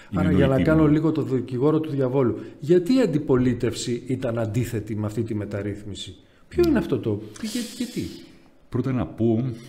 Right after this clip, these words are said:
Speaker 1: ποια είναι, κατά τη γνώμη μας, τα μεγάλα πλεονεκτήματα που έχει αυτή η μεταρρύθμιση. Το πρώτο και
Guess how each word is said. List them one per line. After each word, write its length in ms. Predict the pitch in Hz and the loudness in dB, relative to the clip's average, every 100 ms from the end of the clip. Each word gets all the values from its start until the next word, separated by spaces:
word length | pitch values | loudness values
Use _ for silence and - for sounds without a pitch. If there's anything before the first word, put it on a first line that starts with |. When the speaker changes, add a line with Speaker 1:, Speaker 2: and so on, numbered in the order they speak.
| - - - | -18 -18 -18
Speaker 1:
ποια 200 | - 113 | -6 -4
είναι, 180 | 131 139 | -2 -4
κατά 260 | 113 98 | -4 -6
τη 120 | - 80 | -6 -4
γνώμη 340 | 87 110 117 | 0 0 0
μας, 240 | 117 107 | 0 -2
τα 100 | - | -4
μεγάλα 340 | 90 90 113 110 | -4 -2 -2 -2
πλεονεκτήματα 580 | 101 90 80 104 98 90 | -2 -2 -2 -2 -2 -2
που 120 | 95 | -6
έχει 120 | 85 | -8
αυτή 180 | 80 95 | -8 -6
η 20 | |
μεταρρύθμιση. 600 | 87 80 80 80 - - - _ _ - | -4 -4 -4 -6 -10 -14 -16 _ _ -10
Το 100 | 160 | -10
πρώτο 340 | - 110 123 | -6 -6 -6
και 100 | 117 | -10